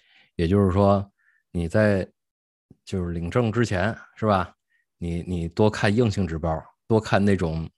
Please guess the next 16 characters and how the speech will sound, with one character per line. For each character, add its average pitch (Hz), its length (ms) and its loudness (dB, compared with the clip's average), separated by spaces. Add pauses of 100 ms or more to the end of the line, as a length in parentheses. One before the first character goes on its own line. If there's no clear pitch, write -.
(560)
不 120 100 -2
可 101 140 0
辩 107 200 4
驳 92 140 2
的 104 80 4
证 120 220 4
据， 87 180 -4 (240)
对 120 80 4
吧？ 120 280 4 (360)
这 104 120 -6
家 107 120 2
伙 110 60 4
有 113 100 2
几 113 140 -4
套 113 140 4
房， 107 280 4